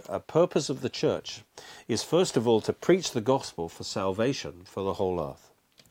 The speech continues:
So the church exists for the, for, not just for its own members, but for the, for the good of the non-members, to share the gospel to the nations.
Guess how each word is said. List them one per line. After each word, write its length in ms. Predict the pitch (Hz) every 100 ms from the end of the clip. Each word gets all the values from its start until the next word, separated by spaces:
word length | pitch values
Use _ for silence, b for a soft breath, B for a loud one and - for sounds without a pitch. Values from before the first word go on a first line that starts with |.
| B B B B
So 180 | - 110
the 100 | 104
church 460 | - - 175 185 120
exists 720 | 107 107 135 - - - - - _ _ B B
for 140 | - 113
the, 260 | 117 101 -
for, 400 | - 113 110 -
not 240 | - 131 180
just 200 | 131 -
for 100 | 131
its 160 | -
own 180 | 123 110
members, 380 | 123 147 98 87
but 200 | 107 104
for 160 | -
the, 280 | 104 107 104 B B B
for 160 | - 120
the 120 | 117
good 240 | 135 143
of 120 | 127
the 120 | 113 120
non-members, 720 | 139 156 120 85 69 - - _ b b b
to 140 | -
share 260 | 104 135 131
the 80 | 117
gospel 460 | 107 117 - 90
to 160 | 90 104
the 160 | 95 95
nations. 480 | 98 95 76 76